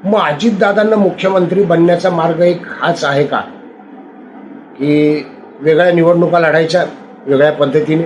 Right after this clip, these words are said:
वेगळ्या पक्षातून? एक राष्ट्रवादी शरद पवार हे आघाडी करून लढतील, अजितदादा पवार हे युतीकडून लढतील आणि दोघांच्याही जागा वाढू शकतात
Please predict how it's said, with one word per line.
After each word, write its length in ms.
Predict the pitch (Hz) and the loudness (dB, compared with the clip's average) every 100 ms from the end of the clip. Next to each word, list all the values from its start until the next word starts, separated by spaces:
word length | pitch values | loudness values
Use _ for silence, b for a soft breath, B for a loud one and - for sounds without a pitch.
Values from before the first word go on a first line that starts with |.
| - - - - - - | -6 -20 -20 -20 -18 -2
वेगळ्या 280 | 147 151 156 | 2 2 2
पक्षातून? 520 | 156 - 156 175 165 | -2 -2 -2 0 2
एक 180 | 147 - - - - - - - - - | 0 -2 -16 -20 -20 -20 -20 -20 -20 -6
राष्ट्रवादी 440 | 139 - 156 151 | -6 -2 0 0
शरद 240 | 143 151 151 | 0 0 0
पवार 320 | - 156 160 | 0 0 2
हे 400 | 143 156 165 - - - - | 0 2 0 -4 -14 -20 -6
आघाडी 280 | 151 156 175 | -2 0 2
करून 200 | 180 185 | 2 2
लढतील, 420 | 180 175 196 202 - - - - 143 | 2 2 0 -2 -6 -20 -20 -18 -10
अजितदादा 480 | 143 160 160 170 | -4 -2 0 0
पवार 340 | 175 165 165 131 98 - - - - - - - | 0 2 2 0 -6 -18 -20 -20 -20 -20 -20 -4
हे 500 | 147 160 156 156 135 | 0 2 2 0 -2
युतीकडून 480 | 160 170 175 196 196 | -4 -4 0 2 2
लढतील 400 | 196 180 208 202 208 - - - - | 2 2 0 0 -2 -18 -20 -16 -6
आणि 220 | 160 190 | -2 0
दोघांच्याही 600 | 156 170 175 190 196 196 | 2 2 2 0 0 0
जागा 320 | 170 156 175 | 0 0 0
वाढू 240 | 170 156 | 2 0
शकतात 420 | 160 156 - 185 | 0 -4 -2 -2